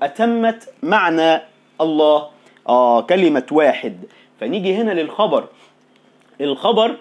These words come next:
هو الجزء المتمم للفائدة. أنا لو قلت لك "الله"،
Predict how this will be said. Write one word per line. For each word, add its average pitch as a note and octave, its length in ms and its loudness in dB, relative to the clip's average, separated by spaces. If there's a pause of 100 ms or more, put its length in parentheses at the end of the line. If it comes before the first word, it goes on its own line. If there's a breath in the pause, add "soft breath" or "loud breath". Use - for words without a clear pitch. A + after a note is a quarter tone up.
(240 soft breath)
هو D3+ 160 2
الجزء E3+ 580 0
المتمم E3+ 880 -2
للفائدة. D#3 720 -2 (380 soft breath)
أنا C#4 140 2
لو A3+ 140 4
قلت F#3+ 240 0
لك A3 320 0
"الله"، E3+ 600 0